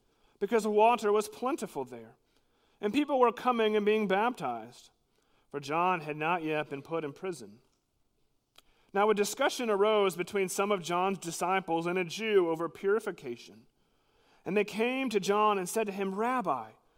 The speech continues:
he who was with you across the Jordan, to whom you bore witness, look,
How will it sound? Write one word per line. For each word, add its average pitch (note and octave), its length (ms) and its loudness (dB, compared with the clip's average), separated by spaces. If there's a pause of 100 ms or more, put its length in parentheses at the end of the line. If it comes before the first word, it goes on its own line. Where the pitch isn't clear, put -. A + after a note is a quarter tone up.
(340)
he C4+ 320 -2
who A3+ 160 2
was A3 180 8
with A3+ 260 6
you A3 160 4
across G#3+ 440 0
the G#3 80 0
Jordan, E3 580 -2 (380)
to G3+ 80 0
whom B3 260 0
you B3 100 -2
bore A3+ 300 4
witness, F#3 480 0
look, F3+ 540 -4